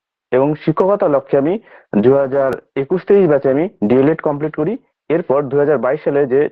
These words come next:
টেট পরীক্ষা হয়েছিল তাতে আমি অংশগ্রহণ করি এবং তাতে উত্তীর্ণ হই।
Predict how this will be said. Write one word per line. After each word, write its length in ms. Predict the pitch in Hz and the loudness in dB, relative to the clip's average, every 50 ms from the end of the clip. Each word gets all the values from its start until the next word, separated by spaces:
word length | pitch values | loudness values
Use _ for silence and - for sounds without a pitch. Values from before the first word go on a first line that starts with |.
| - _ - | -8 _ -2
টেট 160 | 143 143 143 | -2 -2 0
পরীক্ষা 280 | - 160 165 160 - 151 | 0 -2 -2 0 0 0
হয়েছিল 360 | 139 127 127 123 131 - 233 | 0 0 0 0 0 0 0
তাতে 260 | - 135 131 - 143 | -2 -6 -4 -4 -4
আমি 100 | 135 131 | -4 -2
অংশগ্রহণ 360 | 131 131 131 - 156 160 151 | -2 -4 -2 -2 -2 -2 0
করি 260 | 147 151 160 202 254 - _ - - _ - | 0 0 0 -2 -2 -6 _ -20 -6 _ 0
এবং 260 | 135 151 185 220 220 - | 0 2 0 -2 -2 -2
তাতে 220 | - 147 143 - 160 | -4 -4 -2 -2 -2
উত্তীর্ণ 380 | 139 151 156 _ 165 156 147 151 | -4 -4 -2 _ 0 2 2 2
হই। 140 | 180 233 | 0 -2